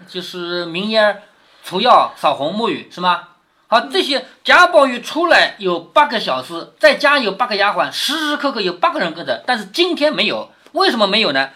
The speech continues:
Speaker 1: 你看下去就知道了。贾宝玉他因为看这个热闹戏太热闹了，不想看，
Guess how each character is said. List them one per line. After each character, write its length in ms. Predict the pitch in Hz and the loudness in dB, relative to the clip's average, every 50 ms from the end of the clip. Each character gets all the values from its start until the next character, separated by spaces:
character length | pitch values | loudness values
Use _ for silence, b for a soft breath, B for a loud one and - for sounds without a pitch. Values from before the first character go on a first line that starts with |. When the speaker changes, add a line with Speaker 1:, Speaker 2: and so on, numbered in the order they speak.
| b b | b b
Speaker 1:
你 140 | b 151 151 | b -10 -8
看 200 | 151 - 247 226 | -4 -2 -2 -2
下 80 | 190 165 | -2 -6
去 120 | 143 139 | -10 -10
就 100 | 139 143 | -12 -12
知 120 | 123 143 | -12 -6
道 120 | 147 139 120 | -4 -4 -4
了。 160 | 107 - - _ _ _ _ _ b b b b b b b b b b b | -4 -8 -12 _ _ _ _ _ b b b b b b b b b b b
贾 160 | - 285 339 | 4 4 6
宝 140 | 339 330 302 | 8 6 6
玉 300 | 294 294 277 - - _ _ _ _ | 4 4 -2 -4 -10 _ _ _ _
他 160 | - 339 339 | -2 0 2
因 140 | 349 370 370 | 2 4 2
为 100 | 359 - | 2 2
看 160 | - 311 330 | 2 0 0
这 80 | 320 330 | 0 0
个 100 | 330 330 | 0 2
热 140 | 359 359 | 2 4
闹 100 | 320 285 | 4 4
戏 140 | 262 - - | 2 2 -2
太 200 | 240 - - 320 | -6 -2 0 0
热 240 | 302 269 285 349 311 | 0 2 4 4 4
闹 100 | 262 202 | 4 4
了， 100 | 160 156 | 2 0
不 140 | 156 320 311 | -2 -2 -2
想 160 | 233 170 156 | -2 -4 0
看， 240 | - 208 175 143 | 2 2 2 2